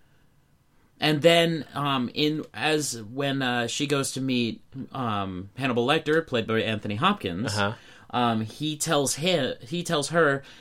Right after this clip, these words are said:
Speaker 1: that, "I can help you find Buffalo Bill in exchange for demand, demand, demand, demand."
Speaker 2: Right.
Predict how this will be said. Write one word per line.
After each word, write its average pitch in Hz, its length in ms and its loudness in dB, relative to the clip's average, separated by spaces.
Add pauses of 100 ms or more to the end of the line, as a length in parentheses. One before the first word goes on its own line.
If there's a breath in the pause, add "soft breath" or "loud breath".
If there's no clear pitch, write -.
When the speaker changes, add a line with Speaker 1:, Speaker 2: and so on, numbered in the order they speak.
(140 loud breath)
Speaker 1:
that, 123 180 0
"I 139 140 4
can 135 160 -4
help 127 220 -2
you 120 100 0
find 117 320 2
Buffalo 110 380 0
Bill 123 320 2
in 120 160 0
exchange 113 440 0
for 104 280 2
demand, 101 480 0
demand, 98 340 0
demand, 92 380 -4
demand." 120 520 2
Speaker 2:
Right. 98 380 -4